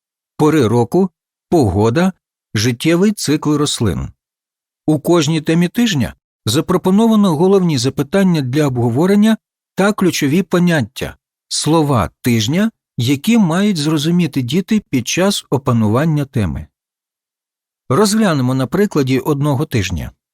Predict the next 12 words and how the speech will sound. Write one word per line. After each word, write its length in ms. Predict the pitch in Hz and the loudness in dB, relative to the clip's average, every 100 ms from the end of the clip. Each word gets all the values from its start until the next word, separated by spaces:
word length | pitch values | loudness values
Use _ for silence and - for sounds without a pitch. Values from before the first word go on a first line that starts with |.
| _ _ _ _ _ _ _ _ | _ _ _ _ _ _ _ _
Під 180 | 156 156 | -6 -4
час 360 | - 175 - - | -2 -2 -2 -2
тижня 560 | 156 135 135 123 107 - _ | -2 0 0 -2 -2 -6 _
«Погода» 600 | 147 135 208 202 90 - _ _ _ _ | 0 2 2 0 -2 -8 _ _ _ _
ми 240 | 131 175 233 | -2 2 2
з 100 | 147 | 0
дітьми 400 | 143 208 214 220 | -2 -2 0 0
шукаємо 580 | - 131 175 190 165 123 | -2 -2 0 2 0 0
відповіді 600 | 123 156 - 185 175 180 | 0 -2 -2 -2 0 0
на 160 | 143 | -2
такі 320 | 147 120 - 175 | -2 -4 -2 -2
запитання. 720 | 156 156 - 101 76 73 | 0 -2 -2 -2 -2 -6